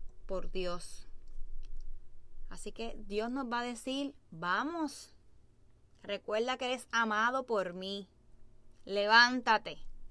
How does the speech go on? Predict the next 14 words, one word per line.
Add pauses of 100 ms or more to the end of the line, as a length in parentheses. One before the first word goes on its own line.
(420)
En
resumen, (580)
les
digo
que
no
dejemos
de
orar (280)
los (100)
unos
por
los
otros.